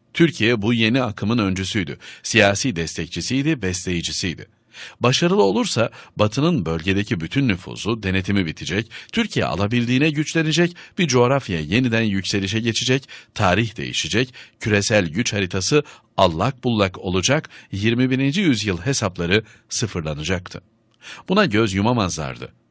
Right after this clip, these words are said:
Yummadılar da. Öyle bir rüzgar estirdiler ki sınırlarının ötesine bakamaz hale getirildik. İşte Türkiye'yi durdurma mücadelesi o zaman başlatılmıştı. İlk başlarda Amerikalı yetkililer,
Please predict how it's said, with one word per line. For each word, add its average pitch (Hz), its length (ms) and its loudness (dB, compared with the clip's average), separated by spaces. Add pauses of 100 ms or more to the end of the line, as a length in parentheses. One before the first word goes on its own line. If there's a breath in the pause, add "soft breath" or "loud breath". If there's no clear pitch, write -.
(200)
Yummadılar 85 720 -2
da. - 100 -16 (340 loud breath)
Öyle 117 300 4
bir 160 100 4
rüzgar 117 300 2
estirdiler 98 640 -2
ki 165 180 -2 (220 loud breath)
sınırlarının 143 640 2
ötesine 117 480 0
bakamaz 123 400 -2
hale 87 240 -2
getirildik. 64 560 -10 (540 loud breath)
İşte 165 420 2 (300 soft breath)
Türkiye'yi 107 760 0
durdurma 127 480 2
mücadelesi 110 640 2
o - 240 2
zaman 117 320 0
başlatılmıştı. 85 800 -4 (540 loud breath)
İlk - 220 2
başlarda 95 560 0
Amerikalı 123 480 0
yetkililer, 80 640 -6